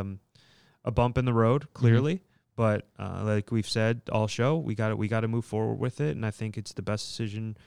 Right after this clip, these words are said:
Speaker 1: right now for our student athletes to, for them once again to be top of mind. And we, we just look forward to, to getting better.
Speaker 2: No, and I think one of the, the most important things to come out of this interview is the,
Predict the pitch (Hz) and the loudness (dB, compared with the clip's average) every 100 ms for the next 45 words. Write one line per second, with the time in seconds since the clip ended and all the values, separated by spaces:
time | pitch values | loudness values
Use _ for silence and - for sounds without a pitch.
0 | _ _ - 107 98 98 95 127 - 104 | _ _ -2 -2 0 -2 -2 -4 -4 -6
1 | 101 - 104 - 110 101 98 - 107 - | -4 -4 -6 -6 -8 -6 -6 -6 -8 -8
2 | - 107 95 95 _ _ 104 92 101 104 | -6 -4 -4 -8 _ _ -10 -4 -2 -4
3 | - 98 _ _ _ - 104 107 - 98 | -8 -12 _ _ _ -8 -2 -2 -2 -4
4 | 98 113 120 104 95 - 92 - 95 95 | -2 -2 -4 -6 -8 -8 -10 -10 -10 -6
5 | 98 135 131 113 - _ - _ 113 113 | -4 -4 -4 -6 -10 _ -20 _ -2 0
6 | 117 110 113 127 117 - - - _ _ | 0 -2 -2 -2 -4 -6 -16 -20 _ _
7 | _ _ _ 110 120 - 135 131 131 131 | _ _ _ -6 -6 -2 0 0 0 -2
8 | 120 - 120 104 - 120 117 110 90 92 | -2 -4 -4 -6 -4 0 2 2 0 -4
9 | _ - 135 113 123 123 165 135 - 117 | _ 2 6 6 6 6 4 2 2 4
10 | 113 104 101 98 90 101 98 104 95 87 | 4 6 4 4 0 -2 0 0 0 -4
11 | 120 95 92 85 - - 95 87 85 82 | -2 -2 -4 -6 -6 -6 -4 -4 -4 -4
12 | - 95 90 85 85 82 - - _ _ | -4 -4 -4 -4 -4 -4 -6 -8 _ _
13 | _ _ _ _ - 107 95 90 | _ _ _ _ -10 0 2 2